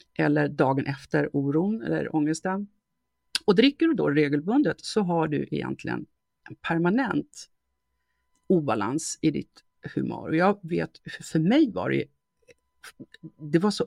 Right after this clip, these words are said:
uppenbart. Efter en vecka så insåg jag att jag inte är irriterad längre.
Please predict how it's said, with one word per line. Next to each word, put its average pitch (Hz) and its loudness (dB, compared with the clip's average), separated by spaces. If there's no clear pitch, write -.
uppenbart. - 2
Efter - -2
en 180 4
vecka 208 -2
så - -2
insåg 165 4
jag 147 2
att 143 -4
jag 156 2
inte 285 0
är 143 4
irriterad 180 -2
längre. - -4